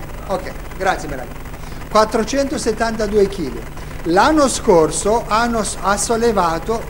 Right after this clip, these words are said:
quattrocentosettantaquattro chili. Cioè, è il campione mondiale al, ehm, ehm, come si chiama? Solleva, ecco, sì, solleva peso. Ehm,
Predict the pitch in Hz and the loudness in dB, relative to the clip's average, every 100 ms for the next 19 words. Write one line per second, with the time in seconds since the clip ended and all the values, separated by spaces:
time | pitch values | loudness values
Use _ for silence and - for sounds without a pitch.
0 | - 262 254 254 214 269 285 269 226 247 | 0 0 0 -6 -4 -4 -4 -6 -6 -6
1 | - 254 240 220 208 226 220 196 - 139 | -4 -4 -2 -4 -2 -4 -4 -6 -8 -8
2 | - - - - - - - - - - | -8 -10 -12 -12 -12 -12 -12 -12 -12 -10
3 | - 151 190 202 196 226 220 196 165 214 | -8 -4 4 4 4 0 2 0 0 0
4 | 214 196 131 147 - 170 180 151 165 156 | -2 -4 -4 -6 -4 -4 -4 -6 -6 -2
5 | 147 143 131 - 147 143 127 131 123 - | -2 -2 -6 -10 -10 -8 -6 -8 -10 -6
6 | 160 135 135 131 127 127 - 165 165 156 | -6 -6 -6 -6 -6 -6 -4 -2 0 0
7 | 147 139 135 - - - - - - 185 | 0 -4 -8 -10 -12 -12 -12 -12 -6 0
8 | 165 143 - - - - 180 156 131 - | 0 0 -8 -10 -12 -8 -4 -4 -4 -8
9 | - - - - - - - - - - | -12 -12 -12 -12 -10 -10 -12 -12 -12 -10
10 | - 185 190 175 170 151 | 2 4 4 4 2 0